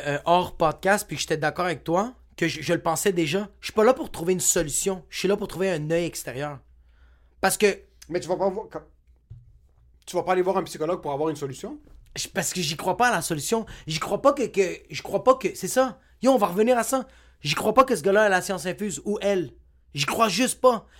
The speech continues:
Speaker 1: Mais je crois qu'elle a un œil extérieur qui fait comme, « Yo, t'as-tu pensé à ça ? » Puis je fais comme, « Ah, fuck, bro. » Comme, j'ai tout le temps pris la treize pour que, là, il y a quelqu'un qui me dit, « Hey, t'as-tu pensé à la quinze ? » Mais cette personne-là, elle a les facultés. Elle, c'est la... OK. Pour moi, un psychologue, c'est l'architecture.
Speaker 2: OK.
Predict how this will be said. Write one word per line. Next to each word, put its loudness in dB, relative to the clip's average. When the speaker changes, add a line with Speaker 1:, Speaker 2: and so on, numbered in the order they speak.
Speaker 1:
Mais -4
je -8
crois -2
qu'elle -2
a 0
un -2
œil -2
extérieur -4
qui -6
fait -6
comme, « -6
Yo, 0
t'as-tu -6
pensé -6
à -4
ça ? » 0
Puis -6
je -10
fais -8
comme, « -6
Ah, 0
fuck, 0
bro. » 2
Comme, -2
j'ai 0
tout 4
le 0
temps 6
pris -4
la 2
treize 2
pour -12
que, -12
là, -4
il 8
y 6
a 4
quelqu'un 0
qui -2
me -4
dit, « -4
Hey, 4
t'as-tu 2
pensé 4
à 8
la 4
quinze ? » 2
Mais 0
cette 2
personne-là, 2
elle 2
a 4
les 4
facultés. -4
Elle, -2
c'est -2
la... 4
OK. -2
Pour 2
moi, 6
un 6
psychologue, 0
c'est -2
l'architecture. -4
Speaker 2:
OK. -6